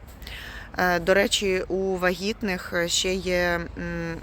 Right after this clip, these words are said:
ознакою дефіциту заліза, якщо вони щось хочуть їсти, е, щось неїстівне або щось непоєднуване, це також може бути ознакою саме дефіциту заліза, а не так, як, е,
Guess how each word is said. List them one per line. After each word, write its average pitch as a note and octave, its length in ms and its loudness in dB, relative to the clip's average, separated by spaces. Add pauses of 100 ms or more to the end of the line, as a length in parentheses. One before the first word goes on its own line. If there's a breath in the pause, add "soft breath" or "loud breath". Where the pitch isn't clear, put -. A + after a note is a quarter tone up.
ознакою F3+ 580 2
дефіциту F3+ 540 -6
заліза, F3+ 680 2
якщо F3 400 0
вони F#3 220 0
щось F#3 260 -2
хочуть - 480 -4
їсти, F3+ 460 2 (540 loud breath)
е, E3+ 440 2 (520)
щось G#3+ 300 2
неїстівне F3+ 720 0 (460 loud breath)
або E3+ 220 0
щось - 300 2
непоєднуване, F#3+ 1000 2 (340 loud breath)
це - 100 -8
також G#3+ 420 0
може F#3+ 240 0
бути F#3+ 380 -4
ознакою F#3+ 580 2
саме F3+ 760 2
дефіциту F3+ 540 -4
заліза, F3 480 0 (380 loud breath)
а - 120 0
не E3+ 120 0
так, F3 220 -2
як, E3+ 200 -2
е, E3 360 2